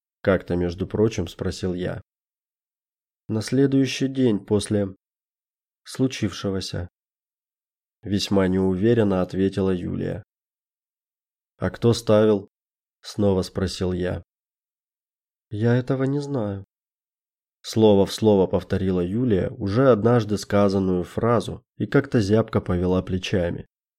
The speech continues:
Потом по её лицу пробежала тень беспокойства. «Простите, мне становится нехорошо», промолвила она. «Если у вас больше нет ко мне вопросов, я пойду к себе».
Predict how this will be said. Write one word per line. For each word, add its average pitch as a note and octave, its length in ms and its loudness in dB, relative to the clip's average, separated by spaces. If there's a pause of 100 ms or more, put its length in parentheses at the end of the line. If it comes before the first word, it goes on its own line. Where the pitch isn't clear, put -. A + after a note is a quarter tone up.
(460)
Потом C#3 360 4
по A#2+ 60 2
её A2 320 6
лицу G#2+ 320 0
пробежала G#2 580 0
тень G2 300 -2
беспокойства. F#2+ 880 -4 (800)
«Простите, B2 560 -4
мне A2+ 180 -4
становится A#2+ 600 -2
нехорошо», B2 720 -6 (440)
промолвила F2+ 680 0
она. F#2 260 -6 (600)
«Если A#2+ 360 0
у C3 100 4
вас B2+ 180 4
больше B2+ 360 0
нет D#3 180 -2
ко A2+ 140 -6
мне G#2 180 -4
вопросов, G2 560 -6
я A#2 140 -6
пойду A2 260 -4
к - 80 -12
себе». G#2 380 -6